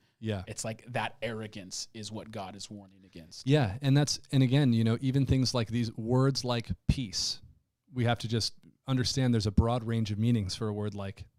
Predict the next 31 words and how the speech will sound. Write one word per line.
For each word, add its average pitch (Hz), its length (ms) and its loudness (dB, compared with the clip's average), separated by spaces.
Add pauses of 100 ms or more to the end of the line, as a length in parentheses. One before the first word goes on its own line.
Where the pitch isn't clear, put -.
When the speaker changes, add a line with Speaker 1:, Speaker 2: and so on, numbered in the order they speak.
Speaker 1:
peace. - 420 -2
So 123 220 -2
if 107 80 -6
it 104 60 -10
talks 135 240 -2
about 123 180 -4
saying 120 220 -6
peace, 117 220 -8
peace, 120 280 -10
it 107 120 -16
does 127 260 -4
not 139 220 -6
necessarily, 123 720 -6
it 131 120 -12
could, - 320 -2 (200)
for 135 80 -12
sure, 117 360 -8
but 117 100 -12
it 107 80 -16
doesn't 123 360 -6 (400)
necessarily 123 800 -6
mean 98 380 -12 (460)
broad 110 340 -6
geopolitical 107 800 -10
peace - 420 -12 (300)
in 117 60 -12
the 107 80 -8
modern 98 340 -8
world. 101 400 -12
Speaker 2:
Mm-hmm. 101 320 -18
Speaker 1:
Um, 101 240 -8